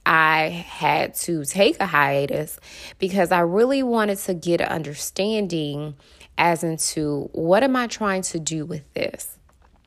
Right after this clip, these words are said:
Where am I trying to go? And if I'm not able and if I'm not careful about answering those honest questions,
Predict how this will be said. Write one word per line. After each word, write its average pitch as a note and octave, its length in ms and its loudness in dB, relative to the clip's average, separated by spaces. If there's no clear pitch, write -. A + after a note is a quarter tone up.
Where F#3 260 4
am G3+ 100 2
I F3 80 0
trying D#3+ 280 -6
to D3+ 80 -8
go? D#3+ 440 0
And E3 680 2
if F#3+ 180 4
I'm B3 200 4
not B3 280 2
able F3 460 2
and F3+ 160 2
if E3 180 -4
I'm E3+ 140 2
not E3 220 -2
careful E3+ 920 2
about D#3 400 4
answering F3+ 560 2
those E3 300 2
honest E3 420 -2
questions, A#3+ 1000 0